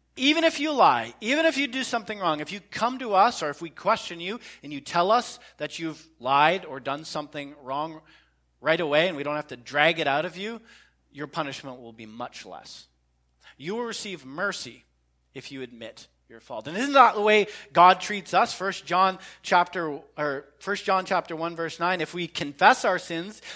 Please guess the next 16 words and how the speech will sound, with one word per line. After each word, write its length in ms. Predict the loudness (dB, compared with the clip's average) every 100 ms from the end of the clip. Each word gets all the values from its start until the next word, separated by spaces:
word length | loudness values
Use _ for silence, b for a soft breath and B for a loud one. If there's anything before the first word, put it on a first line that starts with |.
| B _
he 120 | -2
is 140 | -2
faithful 560 | 0 2 2 2 -4 -4
and 120 | -4
just 480 | 4 4 4 -2 -16 B B -16
and 100 | -8
will 160 | -6
forgive 400 | -6 -12 -6 -2
us 200 | -2 -4
our 140 | -8 -10
sins 520 | -12 -14 -16 -20 -20 b b
and 140 | -16 -12
purify 680 | -8 -6 -4 -4 -4 -4
us 240 | -8 -14 -20 b b
of 140 | -16 -8
all 420 | -4 -4 -4